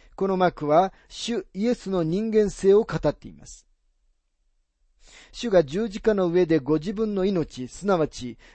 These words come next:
ご自分の人間としての命をお与えになったとき、垂れ幕は二つに裂けました。ですから、二つに裂けた垂れ幕は取り除かれ、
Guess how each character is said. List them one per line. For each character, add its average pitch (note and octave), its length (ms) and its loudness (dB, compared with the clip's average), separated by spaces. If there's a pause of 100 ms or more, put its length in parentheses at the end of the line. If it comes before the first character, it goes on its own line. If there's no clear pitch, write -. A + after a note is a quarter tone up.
ご E3+ 180 2
自 F#3 180 -2
分 A#3+ 240 -6
の A3 120 2
人 A3 380 -2
間 A#3 180 0
と G#3+ 180 -4
し - 100 -10
て G3+ 120 0
の F#3+ 160 -2
命 G#3+ 460 -2
を E3 200 2
お G3 100 2
与 G#3 260 0
え G#3 60 -2
に G3+ 100 -4
な G#3 120 0
っ - 40 -2
た - 160 -4
と C3 160 -8
き、 A#2 260 -10 (300)
垂 E3+ 140 2
れ F#3 60 2
幕 E3 280 -2
は D#3+ 140 4
二 - 320 -2
つ G3 140 -8
に G#3 80 -4
裂 - 200 -4
け - 120 -12
ま G#2+ 100 -14
し - 100 -20
た。 - 100 -20 (2500)
で F#3+ 100 -4
す - 80 -8
か E3 120 0
ら、 D#3+ 100 4
二 B3+ 260 0
つ - 140 -8
に A3 120 -2
裂 A3+ 260 -2
け F#3+ 160 -2
た E3+ 140 2
垂 D3+ 180 -2
れ F3+ 80 0
幕 D#3+ 260 -2
は D3+ 140 4
取 D3 220 -8
り F3+ 60 -4
除 D#3+ 240 -4
か C#3 120 -6
れ、 A#2 260 -6